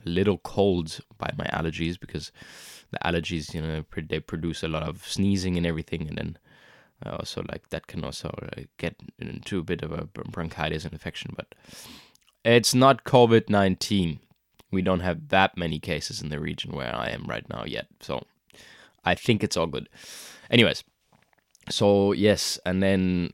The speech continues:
basically everything that I had planned for World Hearing Day got a bit thrown over, and it was, was, was, yeah, it was,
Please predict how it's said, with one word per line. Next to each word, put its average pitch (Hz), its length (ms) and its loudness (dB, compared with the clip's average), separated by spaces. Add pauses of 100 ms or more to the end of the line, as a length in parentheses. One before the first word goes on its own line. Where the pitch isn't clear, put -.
(100)
basically 104 480 0
everything 113 360 2
that 95 120 4
I 85 60 2
had 87 200 -2
planned 92 380 2
for 78 320 -2
World 82 300 2
Hearing 95 360 2
Day 85 400 2 (100)
got 82 140 -4
a 80 40 -2
bit 80 200 -6
thrown 92 320 0
over, 80 440 -2
and - 640 -10 (520)
it 78 80 -6
was, 76 360 -6
was, 69 400 -8
was, - 400 -10
yeah, 65 200 -2 (160)
it - 80 -8
was, - 360 -8